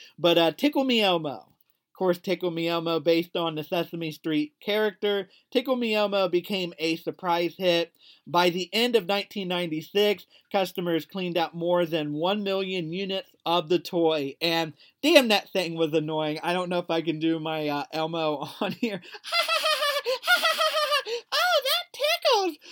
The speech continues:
Uh, that damn thing drove me nuts because my <laughs> sister, just be a little infant that she was, she thought that thing was so funny. Go around the house. <laughs> That tickles! Oh my God,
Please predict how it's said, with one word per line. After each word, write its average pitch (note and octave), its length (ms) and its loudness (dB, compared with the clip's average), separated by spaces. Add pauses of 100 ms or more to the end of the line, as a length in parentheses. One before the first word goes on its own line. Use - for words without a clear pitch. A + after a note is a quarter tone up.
(160)
Uh, F#3+ 120 0
that B3 340 4
damn G#3 300 4
thing F#3+ 400 0
drove E3 360 4
me E3 160 -4
nuts D3+ 420 -6
because D#3 360 -4
my D3+ 160 -6 (120)
<laughs> - 80 -20
sister, F4 300 -4 (600)
just A#3+ 240 -2
be A3+ 140 2
a G#3+ 80 4
little G3+ 340 2
infant F#3+ 440 -4
that E3 180 -2
she E3 160 -4
was, D#3+ 260 0 (260)
she G#3+ 240 -2
thought G#3 340 0
that D#3 260 0
thing E3 260 -2
was D3+ 200 -6
so F3+ 240 6
funny. F3 560 0
Go E3+ 240 4
around E3+ 280 0
the F3 80 -4
house. G3 240 -2
<laughs> D#5 40 2 (2750)
That F5 340 -2
tickles! G#4 1160 -2
Oh F3+ 240 2
my F3 220 0
God, E3 300 0